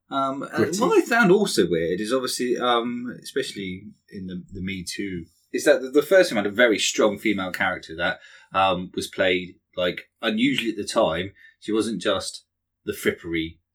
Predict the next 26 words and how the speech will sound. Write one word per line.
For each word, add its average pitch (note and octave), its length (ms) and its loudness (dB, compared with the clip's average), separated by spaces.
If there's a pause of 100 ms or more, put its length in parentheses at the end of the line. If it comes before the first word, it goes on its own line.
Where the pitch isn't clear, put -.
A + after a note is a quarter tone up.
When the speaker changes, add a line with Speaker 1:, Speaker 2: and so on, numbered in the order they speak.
Speaker 1:
you G2 140 -6
know, A2 280 4
Speaker 2:
Yeah, A2+ 60 6
Speaker 1:
some, G#2 260 0
Speaker 2:
yeah, - 60 -12
Speaker 1:
you G2 120 -6
know, F2 60 0
Speaker 2:
yeah. F2+ 40 2
Speaker 1:
someone G#2 260 -2
to - 80 -10
be F#2+ 100 -6
dragged G2 340 2
along. F#2+ 400 0
She G2 200 -2
Speaker 2:
Mm. F#2 60 -2
Speaker 1:
was F#2+ 260 -6 (340)
a G#2 80 -6
character G#2 380 2
in F#2+ 80 -6
her F#2+ 160 -2
own F#2 80 -6
right. F#2+ 360 -2 (200)
Speaker 2:
Mur-, F#2 60 6
Speaker 1:
Um, G2+ 240 6
Speaker 2:
Murphy's - 340 4
partner. - 540 -4